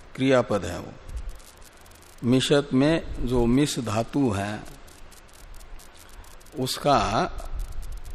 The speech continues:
धातु के अनेक अर्थ माने जाते हैं। एक तो प्रसिद्ध अर्थ धातु पाठ में लिखा है, लेकिन जो एक प्रसिद्ध अर्थ बताया जाएगा या दो अर्थ बताए जाएंगे, उतने ही अर्थ नहीं होते,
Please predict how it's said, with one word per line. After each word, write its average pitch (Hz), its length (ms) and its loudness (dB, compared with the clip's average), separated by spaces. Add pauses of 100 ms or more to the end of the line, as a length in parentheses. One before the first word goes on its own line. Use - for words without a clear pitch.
(1080)
धातु 127 380 4
के 151 240 6
अनेक 143 520 0
अर्थ 131 260 2
माने 123 360 4
जाते 117 300 -2
हैं। 117 360 -6 (2000)
एक 143 340 4
तो 160 180 6
प्रसिद्ध 135 540 0
अर्थ 131 280 4 (680)
धातु 120 320 0
पाठ 127 320 2
में 147 80 4
लिखा 143 320 2
है, 120 160 0
लेकिन 127 400 0 (520)
जो 135 200 4
एक 139 300 4
प्रसिद्ध 135 380 -2
अर्थ 131 260 2
बताया 135 480 2
जाएगा 135 440 2
या 131 180 2
दो 131 240 0
अर्थ 127 260 0
बताए 127 440 0
जाएंगे, 131 320 2
उतने 127 360 2
ही 147 80 4
अर्थ 123 260 -2
नहीं 156 220 4
होते, 98 320 -4